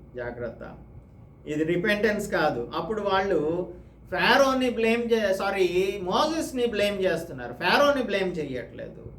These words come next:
అప్పుడు ఫరో సేవకులు అతన్ని చూచి, "ఎన్నాళ్ళ వరకు వీడు,"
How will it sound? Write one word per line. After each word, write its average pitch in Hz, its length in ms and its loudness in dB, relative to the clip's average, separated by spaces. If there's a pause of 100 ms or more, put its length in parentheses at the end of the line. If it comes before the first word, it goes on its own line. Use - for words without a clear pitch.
(220)
అప్పుడు 196 260 -4
ఫరో 196 360 4
సేవకులు 196 500 0
అతన్ని 151 320 -6 (120)
చూచి, 143 560 -10 (580)
"ఎన్నాళ్ళ 180 680 2
వరకు 226 920 2 (720)
వీడు," 180 720 0